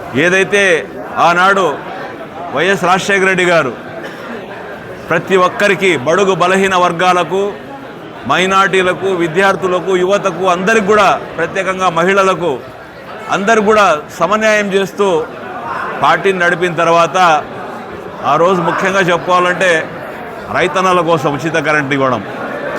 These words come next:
అదేవిధంగా మరీ ముఖ్యంగా మైనారిటీల కోసం ఆనాడు ఏ రాష్ట్రంలో లేని విధంగా మైనారిటీల కోసం నాలుగు శాతం రిజర్వేషన్ ఇచ్చి మైనారిటీలకు అండగా ఉండే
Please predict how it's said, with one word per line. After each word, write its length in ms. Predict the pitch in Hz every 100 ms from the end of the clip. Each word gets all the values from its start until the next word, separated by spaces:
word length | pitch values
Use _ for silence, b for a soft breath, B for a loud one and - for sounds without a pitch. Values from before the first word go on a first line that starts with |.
| -
అదేవిధంగా 540 | 131 180 202 202 202 208 190
మరీ 120 | 175 208
ముఖ్యంగా 440 | 202 202 196 196
మైనారిటీల 580 | 190 180 214 214 196 196
కోసం 360 | 175 180 156 127 - - - - - - - 160
ఆనాడు 400 | 180 196 214 202 180 135 - - - 165
ఏ 40 | 202
రాష్ట్రంలో 480 | 202 202 208 202 202
లేని 140 | 196 190
విధంగా 340 | 185 190 208 214 - - - - - - - 127
మైనారిటీల 480 | 180 214 214 196 202
కోసం 420 | 196 190 208 185
నాలుగు 260 | 175 214
శాతం 320 | 180 208 202 190
రిజర్వేషన్ 460 | 175 196 208 190 190
ఇచ్చి 220 | - 208 190 160 - - - - - - -
మైనారిటీలకు 560 | 131 180 202 202 190 175
అండగా 280 | 165 196 202 190
ఉండే 220 | 190 185